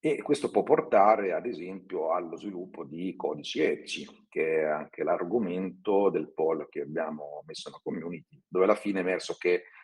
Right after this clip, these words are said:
metà delle persone di fatto non ce l'hanno, l'altra metà ce l'hanno, ecco un po' questo grande linea.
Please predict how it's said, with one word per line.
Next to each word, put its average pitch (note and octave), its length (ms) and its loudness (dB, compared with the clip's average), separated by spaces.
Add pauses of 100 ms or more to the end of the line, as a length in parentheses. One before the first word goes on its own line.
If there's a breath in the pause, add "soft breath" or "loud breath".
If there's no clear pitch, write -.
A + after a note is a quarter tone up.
(160 loud breath)
metà F#2+ 220 4
delle A2+ 180 8
persone A2+ 360 0
di G2 100 0
fatto F#2+ 540 4
non G#2 160 -4
ce A#2+ 160 0
l'hanno, F#2+ 580 0
l'altra F2 260 -6
metà F#2 300 0
ce - 160 -6
l'hanno, C#2+ 340 -6
ecco - 140 -20
un - 80 -20
po' D2+ 100 -12
questo - 320 -10
grande D#2 280 -8
linea. D2+ 280 -10